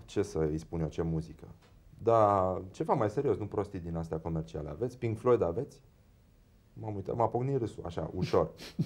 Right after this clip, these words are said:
<laughs> Zice: "Da", zic, "avem, uite, avem ultimul album Pink Floyd." "Nu,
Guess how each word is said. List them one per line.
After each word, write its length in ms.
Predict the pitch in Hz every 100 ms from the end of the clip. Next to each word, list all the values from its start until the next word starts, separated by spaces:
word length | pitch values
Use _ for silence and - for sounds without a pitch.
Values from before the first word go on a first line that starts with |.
| - -
<laughs> 540 | - - _ - 107
Zice: 540 | 113 113 120 110 101 101 104 - - - - - - - - -
"Da", 260 | 262 202
zic, 240 | 113 131 -
"avem, 260 | 160 185
uite, 200 | 160 143
avem 260 | 113 104 127
ultimul 320 | 127 127 101
album 220 | 90 87 113
Pink 200 | 85 80
Floyd." 200 | 87 90
"Nu, 100 | 170